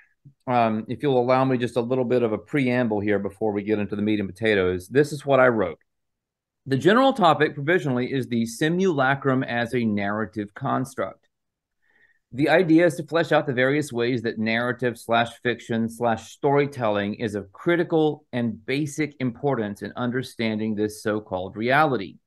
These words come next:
Within no time, one of the very first responses was, "Is that critical and basic and, and of basic importance?"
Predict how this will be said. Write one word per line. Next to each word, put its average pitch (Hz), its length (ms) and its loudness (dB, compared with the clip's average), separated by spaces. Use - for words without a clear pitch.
Within 156 320 2
no 208 160 4
time, 131 320 4
one 135 120 2
of 127 120 -2
the 131 80 -4
very 165 320 2
first 160 240 -2
responses 139 520 -4
was, 117 460 -4
"Is 208 280 0
that 220 400 0
critical 208 480 -2
and 180 140 -6
basic 190 420 -4
and, 165 220 0
and 170 160 -4
of 151 160 -4
basic 175 400 -2
importance?" 175 720 -8